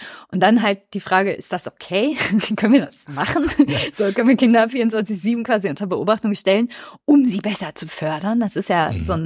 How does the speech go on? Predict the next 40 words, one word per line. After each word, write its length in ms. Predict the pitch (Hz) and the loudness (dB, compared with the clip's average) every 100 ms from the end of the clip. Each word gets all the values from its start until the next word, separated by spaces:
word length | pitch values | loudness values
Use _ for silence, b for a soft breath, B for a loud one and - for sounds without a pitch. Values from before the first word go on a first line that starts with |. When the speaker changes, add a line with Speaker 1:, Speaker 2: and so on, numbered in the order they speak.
| - | -4
Speaker 1:
ne, 180 | 214 285 | -2 0
das 100 | 247 | 0
ist 40 | |
ja 120 | 151 156 | 0 0
auch 40 | |
eine 100 | 202 | -2
Grundsatzdiskussion 800 | 208 190 - - 220 - - 214 | -4 -8 -10 -10 -12 -14 -8 -6
irgendwo. 320 | 208 220 120 | -4 -2 -2
Speaker 2:
Ist 100 | 120 | 0
ja 80 | 113 | 0
auch 80 | 113 | 2
eine 80 | 143 | 4
Machtfrage 480 | 143 - - 87 | 2 0 0 2
dann 160 | 85 82 | 2 0
im 100 | 85 | 0
Endeffekt, 440 | 85 82 - 76 | -2 -2 -6 -2
ne? 180 | 104 147 - - | 2 2 0 0
Also 480 | 107 101 107 104 - - | 2 6 6 6 4 -4
wenn 260 | - 98 | 2 2
ich 200 | 104 - | 2 -2
die 120 | - | -4
komplette 440 | 101 98 - 135 151 | -2 -2 0 0 2
Macht 360 | 123 143 151 | 2 0 -2
über 180 | - 90 | -4 0
jemanden 420 | 85 82 71 80 | 0 0 -2 -2
habe, 340 | 78 78 95 123 | -2 0 2 2
dann 320 | 104 107 113 | 4 4 2
liegt 200 | 107 - | 0 -4
es 100 | - | -2
daran, 300 | 92 95 120 | 0 2 0
dass 120 | 110 | 0
ich 120 | 107 | -4
die 80 | - | -4
kompletten 420 | - 92 - - | -4 -2 -2 -4
Daten 320 | 104 120 - 85 | 0 0 0 -4
über 140 | 82 | -4
diese 160 | 80 90 | -6 -6
Person 340 | 87 - 85 | -4 -2 -2
habe. 280 | 80 80 - B B | -2 -2 -6 B B
Speaker 1:
Mhm. 120 | 196 | -14